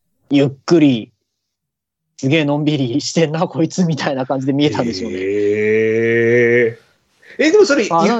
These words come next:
Speaker 2: くり、
Speaker 1: なので、あの、うん。
Speaker 2: あ、どうぞ。
Speaker 1: うん、え、あの、渋滞か、か、あの、はまりましたよ。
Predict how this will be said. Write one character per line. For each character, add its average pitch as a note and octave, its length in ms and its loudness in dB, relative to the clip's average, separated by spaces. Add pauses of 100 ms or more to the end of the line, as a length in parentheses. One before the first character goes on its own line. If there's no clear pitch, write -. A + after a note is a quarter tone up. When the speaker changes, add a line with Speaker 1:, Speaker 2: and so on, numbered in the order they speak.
Speaker 2:
く - 40 4
り、 - 60 4
Speaker 1:
な - 0 -
の - 20 -
で、 - 0 -
あ - 40 -6
の、 F3 220 -8 (260)
う A#3 60 -4
ん。 G3+ 40 -2
Speaker 2:
あ、 D#3+ 200 0
ど E3+ 120 2
う - 20 0
ぞ。 G#2 200 -8 (640)
Speaker 1:
う A#3+ 320 0
ん、 - 0 -
え、 A3 100 4
あ G3+ 100 -2
の、 F#3+ 220 -6
渋 B3+ 180 -4
滞 B3 200 -2 (100)
か、 D3 200 -12 (420)
か、 G#3+ 200 -6 (280)
あ G3 100 0
の、 F#3+ 80 0
は G#3 160 -4
ま G3+ 80 2
り G#3+ 60 0
ま G3+ 80 -2
し - 40 -8
た - 140 -4
よ。 F#3 80 -10